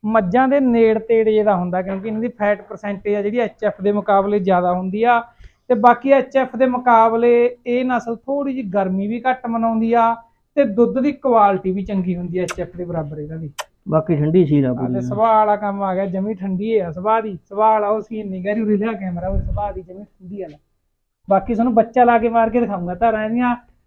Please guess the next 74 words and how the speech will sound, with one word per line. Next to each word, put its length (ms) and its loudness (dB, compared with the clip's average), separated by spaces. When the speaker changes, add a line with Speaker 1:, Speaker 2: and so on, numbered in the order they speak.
Speaker 1:
ਹਾਲ 240 6
ਫਿਲਹਾਲ 380 4
ਇੱਕ 140 0
ਇੱਕ 160 -2
ਦੋ 220 2
ਧਾਰਾਂ 280 4
ਹੀ 100 4
ਦਿਖਾ 280 0
ਦਾਂ 120 -4
ਮੈਂ, 120 -6
ਵੀ 60 2
ਉਹਦਾ 220 4
ਮੱਝ 380 6
ਵਾਲਾ 200 10
ਕੰਮ 260 6
ਹੀ 100 4
ਹੈ 60 2
ਇਹਦੀ 140 -4
ਚਬਾਈ 320 0
ਦਾ, 80 0
ਉਹ 60 2
ਤੁਹਾਨੂੰ 200 -2
ਐਂਡ 160 -2
ਤੇ 120 -2
ਦਿਖਾਊਂਗਾ 380 -4
ਮੈਂ। 200 -4
ਤੇ 120 6
rate 280 6
ਇਹਨਾਂ 180 0
ਦੇ 80 -2
ਬਾਈ 160 -2
ਕਿਵੇਂ? 220 -8
Speaker 2:
Rate 180 4
phone 220 2
ਤੇ 120 0
ਹੀ 40 2
ਕਰ 120 2
ਦਾਂਗੇ 200 -2
ਵੀਰੇ, 160 -4
Speaker 1:
ਠੀਕ 180 0
ਆ 40 4
Speaker 2:
ਹੋਣਗੇ 180 6
Speaker 1:
ਗੱਲ। 60 0
Speaker 2:
ਜਾਇਜ਼ 200 2
ਹੀ 100 -4
ਜਮਾਂ। 180 -8
Speaker 1:
ਠੀਕ 240 0
ਆ 80 2
ਗੱਲ। 160 -2
ਹਾਂ, 120 0
ਪਿਛਲੀ 340 -4
video 240 2
'ਚ 80 -8
ਵੀ 100 -4
ਬਾਈ 200 2
ਨੇ 100 -2
phone 260 -4
ਤੇ 80 -8
ਹੀ 60 -6
ਕਰੇ 200 0
ਤੇ, 140 -2
ਤੇ 140 0
rate 260 0
ਨੇ 140 -12
ਜਿਹੜੇ 180 -2
rate 200 -4
ਬਾਈ 180 -4
ਕਹਿੰਦਾ 160 -6
quality 440 -2
ਦੇ 60 -2
ਹਿਸਾਬ 280 0
ਨਾਲ 120 -8
ਹੀ 60 -6
ਹੋਣਗੇ। 360 -6